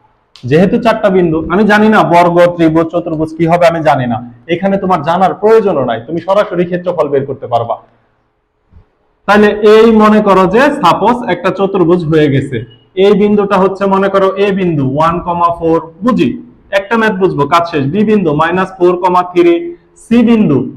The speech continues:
ওয়ান কমা মাইনাস টু, ডি বিন্দু হচ্ছে ফোর কমা জিরো। এরকম বিন্দুগুলার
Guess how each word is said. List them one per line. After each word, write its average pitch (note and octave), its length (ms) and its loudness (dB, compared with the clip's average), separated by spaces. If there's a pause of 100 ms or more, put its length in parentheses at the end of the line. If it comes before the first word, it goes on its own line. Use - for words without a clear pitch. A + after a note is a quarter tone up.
(100)
ওয়ান F#3+ 300 2
কমা G3 260 0
মাইনাস F#3+ 520 0
টু, G#3+ 200 -6 (340)
ডি A3 140 2
বিন্দু G#3+ 320 4
হচ্ছে E3 340 0
ফোর D#3 320 0
কমা C3+ 280 0
জিরো। A#2 220 -4 (300)
এরকম E3+ 440 0
বিন্দুগুলার F3 800 0